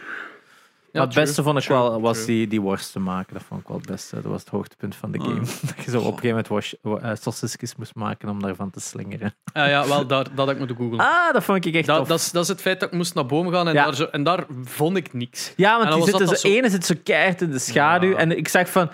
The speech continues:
Speaker 1: ah, ik kan die daar niet afduwen. En ik zag dan zo nog één. Ah, ja, ja. En daarmee,
Speaker 3: Ja,
Speaker 1: ik
Speaker 3: ik
Speaker 1: zag
Speaker 3: weet
Speaker 1: het gewoon. Dat was een chance. Maar ik kan vatten van, als je dat niet ziet, dan zit je vast.
Speaker 2: Mhm.
Speaker 3: Ik heb met dat poortje moeten googlen.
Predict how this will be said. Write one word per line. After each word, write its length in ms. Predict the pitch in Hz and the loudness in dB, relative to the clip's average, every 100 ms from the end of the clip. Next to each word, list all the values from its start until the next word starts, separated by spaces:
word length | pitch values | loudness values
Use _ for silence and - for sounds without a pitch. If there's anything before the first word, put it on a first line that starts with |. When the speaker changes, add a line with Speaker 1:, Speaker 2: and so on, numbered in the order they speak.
| - _ | -8 _
Speaker 1:
ah, 140 | 170 | 2
ik 80 | 180 | 4
kan 140 | 180 175 | 4 4
die 100 | 160 | 4
daar 160 | 151 | 4
niet 140 | 139 143 | 4 2
afduwen. 600 | 160 151 160 165 160 - | 2 2 4 4 2 2
En 100 | 143 | 2
ik 100 | 131 | 2
zag 180 | 156 | 2
dan 180 | 143 131 | 4 2
zo 120 | 120 | 2
nog 220 | 120 131 143 | 2 2 2
één. 240 | 151 147 | 2 2
Ah, 60 | 143 | 2
ja, 480 | 143 143 139 131 120 | 4 6 6 6 6
ja. 220 | 117 113 | 4 2
En 200 | 113 120 _ | 0 -4 _
daarmee, 500 | 139 143 143 147 139 | 4 6 4 4 4
Speaker 3:
Ja, 140 | 120 | 2
Speaker 1:
ik 60 | 110 | 0
Speaker 3:
ik 100 | - | -2
Speaker 1:
zag 280 | - 160 156 | 2 4 6
Speaker 3:
weet 40 | 143 120 | 2 0
Speaker 1:
het 20 | |
gewoon. 520 | - 110 107 101 98 | -2 2 2 2 2
Dat 120 | 104 | 2
was 120 | 127 127 | 2 2
een 60 | |
chance. 400 | 117 - 139 139 | 0 2 2 2
Maar 100 | 135 | -2
ik 60 | 120 | 2
kan 180 | 131 185 | 0 4
vatten 280 | 139 180 | 2 2
van, 200 | 147 147 135 - _ _ _ | 2 2 0 -12 _ _ _
als 160 | 123 | -2
je 80 | 123 | 2
dat 140 | 131 135 | 4 4
niet 120 | 147 | 2
ziet, 180 | - 143 | 0 0
dan 100 | 117 | 0
zit 120 | 104 | -2
je 80 | 107 | -2
vast. 340 | 92 87 - | 0 -2 -4
Speaker 2:
Mhm. 100 | - | -10
Speaker 3:
Ik 60 | 120 | -2
heb 80 | 127 | 0
met 140 | 139 | 0
dat 160 | 139 - | 0 -2
poortje 340 | 110 113 - | -4 -4 -6
moeten 280 | 110 104 98 | -8 -8 -10
googlen. 460 | 101 98 98 95 | -8 -8 -10 -12